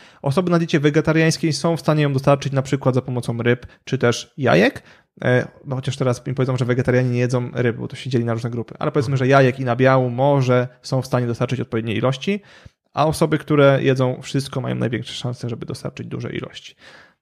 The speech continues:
Kreatyna nie jest, bo witamina B dwanaście jest niezbędna, więc to jest obligatoryjna do suplementacji, jeżeli mamy jej niedobory.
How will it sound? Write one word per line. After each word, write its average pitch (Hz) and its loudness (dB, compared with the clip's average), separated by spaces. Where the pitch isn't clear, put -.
Kreatyna 165 4
nie 156 4
jest, - 2
bo 135 -2
witamina 143 2
B 139 4
dwanaście 135 2
jest 127 0
niezbędna, 135 0
więc 123 -2
to - 0
jest 117 0
obligatoryjna 127 0
do 131 0
suplementacji, 127 0
jeżeli 127 6
mamy 131 2
jej 135 2
niedobory. 151 2